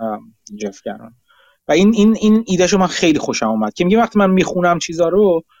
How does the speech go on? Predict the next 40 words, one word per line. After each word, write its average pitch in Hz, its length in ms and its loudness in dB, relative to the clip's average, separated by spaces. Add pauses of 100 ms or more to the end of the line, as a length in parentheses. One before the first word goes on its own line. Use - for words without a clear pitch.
(220)
وقتی، 156 420 -2
ام، 139 400 -2
نظر 147 420 0
بقیه 143 280 0
رو 143 60 2
می‌خونم 139 300 -2
یا 143 80 2
با 139 120 0
بقیه 139 340 0
حرف 135 260 -4
می‌زنم، 147 460 0
مخصوصاً 170 240 -2
می‌خونم، 123 400 -4 (400)
با 156 140 0
بقیه 156 280 0
کمتر 139 420 -2
می‌شه 107 180 -10
حرف 101 320 -8
بزنه، 101 240 -6
گپ 101 260 -2
بزنه، 107 200 -6
ولی 165 160 0
می‌خونم 185 540 0 (360)
نگاه 190 340 2
نمی‌کنم 226 460 0
یارو 151 180 4 (100)
عقیده‌اش 151 680 0
چی - 160 -4
هست 113 280 -2
راجع 113 220 0
به 110 60 -4
اون 110 160 -4
سهام، 107 340 -8 (420)
چه 190 140 -2
پیش - 320 -6
بینی 156 320 0
می‌کنه. 127 420 0
نس-، - 140 -6
نگاه 180 240 0
می‌کنم 247 280 0